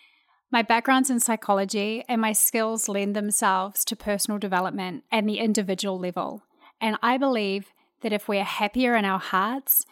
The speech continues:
and truly connected to ourselves and live from a place of joy, then we will reflect that back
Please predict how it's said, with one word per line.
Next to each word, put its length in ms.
and 100
truly 320
connected 600
to 200
ourselves 840
and 240
live 140
from 180
a 80
place 460
of 180
joy, 520
then 360
we 140
will 180
reflect 460
that 200
back 420